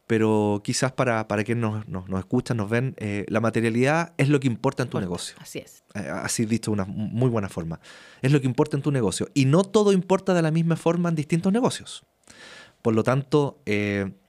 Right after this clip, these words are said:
Speaker 1: hay que tener como sentido de realidad y proporcionalidad para ser un buen inversionista responsable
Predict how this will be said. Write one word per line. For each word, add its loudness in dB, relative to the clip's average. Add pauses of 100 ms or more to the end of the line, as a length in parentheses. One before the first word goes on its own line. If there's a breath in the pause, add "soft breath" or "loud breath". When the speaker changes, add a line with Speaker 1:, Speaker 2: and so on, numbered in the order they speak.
(440)
Speaker 1:
hay 0
que 0
tener 0
como 0
sentido 0
de 2
realidad 2
y 0
proporcionalidad -2 (460)
para -2
ser -4 (380 soft breath)
un -2
buen 2
inversionista -2
responsable 0